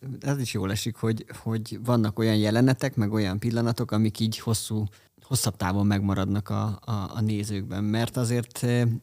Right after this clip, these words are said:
mi elég sok előadást játszottunk már, nagyon sok jelenetet játszunk, és nekem is nagyon sok mindenki esik, tehát hogy egyszerűen így elfelejtődik. És, ö, amik így emlékezetesek megmaradnak,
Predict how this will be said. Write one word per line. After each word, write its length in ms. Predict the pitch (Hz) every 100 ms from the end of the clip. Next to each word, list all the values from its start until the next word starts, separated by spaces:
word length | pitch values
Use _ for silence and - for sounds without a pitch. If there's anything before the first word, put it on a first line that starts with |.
| -
mi 180 | 120 127
elég 220 | 127 120
sok 220 | - 117
előadást 500 | 123 120 117 123 120
játszottunk 680 | 120 117 - 131 - 135 127
már, 400 | 123 131 131 147 - - - _ -
nagyon 320 | 117 113 113
sok 200 | - 110
jelenetet 560 | 110 117 123 120 117
játszunk, 680 | 123 120 117 - 135 135 131 - - - -
és 280 | 117 113
nekem 280 | 127 113 104
is 100 | 101
nagyon 240 | 104 98 95
sok 200 | 113 107
mindenki 440 | 110 104 113 90
esik, 320 | 110 - 113
tehát 200 | - 107
hogy 140 | 110 110
egyszerűen 360 | - 104 107
így 100 | 104
elfelejtődik. 1040 | - - 113 107 98 113 - 107 110 - - _ - - - - - _ _ _ -
És, 640 | 113 110 117 117 - -
ö, 260 | 123 123 120 101 -
amik 320 | 107 117 113
így 160 | 123 113
emlékezetesek 880 | 117 123 123 131 123 123 120 123 110
megmaradnak, 800 | 107 107 117 127 127 135 135